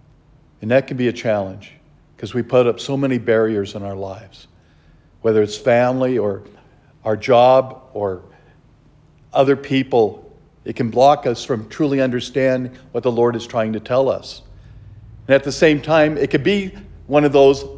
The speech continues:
that is actually telling us what the Lord is saying to us. But we've put up that blockade,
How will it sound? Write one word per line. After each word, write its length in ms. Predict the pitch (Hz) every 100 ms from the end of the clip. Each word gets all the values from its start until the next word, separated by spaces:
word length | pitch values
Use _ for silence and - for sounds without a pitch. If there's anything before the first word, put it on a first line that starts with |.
| -
that 120 | 147
is 180 | 156 151
actually 360 | 165 165 196
telling 380 | - 185 214 214
us 320 | 123 101 - - -
what 140 | 127 113
the 100 | 123
Lord 220 | 117 110
is 100 | 107
saying 300 | - 104 117
to 160 | 113 90
us. 340 | 90 - - - - - - - - - - - - - - - -
But 100 | 113
we've 400 | 117 139 - -
put 160 | - 131
up 120 | 123
that 200 | 120 -
blockade, 720 | 117 123 123 135 123 104 98